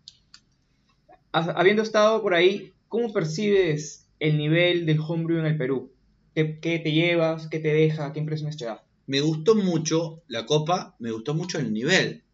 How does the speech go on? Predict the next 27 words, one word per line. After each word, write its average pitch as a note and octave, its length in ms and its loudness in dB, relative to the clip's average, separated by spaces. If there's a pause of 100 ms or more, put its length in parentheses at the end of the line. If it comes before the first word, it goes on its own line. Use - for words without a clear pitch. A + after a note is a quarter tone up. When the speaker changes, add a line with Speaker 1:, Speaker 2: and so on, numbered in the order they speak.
(140)
Speaker 2:
Estoy - 240 -4
gratamente D3+ 500 2
sorprendido. A#2 720 -4 (600)
Me B2 400 -2
gusta D3+ 380 -2
catar A#2 260 -2
en A#2+ 100 -2
copas C3 300 -4
homebrewers. D3 560 -2
Últimamente C3 540 -4
lo A2 100 -4
hago A2+ 140 -4
cada A#2 180 -2
vez A#2+ 180 -6
menos G3+ 400 -2 (540)
porque G2+ 240 -8
tengo G#2+ 180 -4
mucho A2+ 200 -8
trabajo, F#3 520 -6 (280)
no A2 120 -6
porque G2+ 220 -6
no G#2 180 -6
me A#2 120 -4
guste D3+ 380 -6 (100)
o A2 120 -8
no G#2+ 120 -6
quiera. A2+ 280 -8